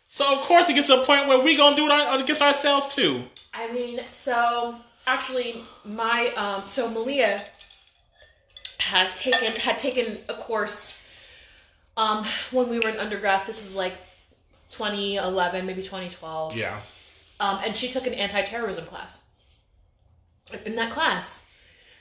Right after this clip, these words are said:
Speaker 2: they said that the biggest threat, um, a growing threat, and, like, one of the bigger
Speaker 1: Yes.
Speaker 2: threats in America was white supremacist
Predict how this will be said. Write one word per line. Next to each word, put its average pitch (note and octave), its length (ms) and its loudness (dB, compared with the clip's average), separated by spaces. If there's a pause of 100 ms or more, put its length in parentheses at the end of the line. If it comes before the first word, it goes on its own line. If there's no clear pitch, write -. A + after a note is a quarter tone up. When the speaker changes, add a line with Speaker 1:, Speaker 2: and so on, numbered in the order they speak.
(140)
Speaker 2:
they G#3+ 100 -8
said A3+ 180 -6
that G3+ 60 -10
the G3+ 80 -6
biggest G3 340 -6
threat, A#3 520 -2 (1160)
um, F#3 420 0 (200)
a A3+ 60 -6
growing A#3 300 4
threat, F#3 340 -2
and, G#3 120 -8
like, G3 160 -6
one G3+ 100 -8
of F#3+ 40 -10
the G3+ 60 -4
bigger G3 140 -2
Speaker 1:
Yes. G3 100 -2
Speaker 2:
threats F#3+ 240 -2
in - 60 -8
America G#3+ 500 -4
was F#3+ 340 -4
white G3 300 -2
supremacist F#3+ 880 -8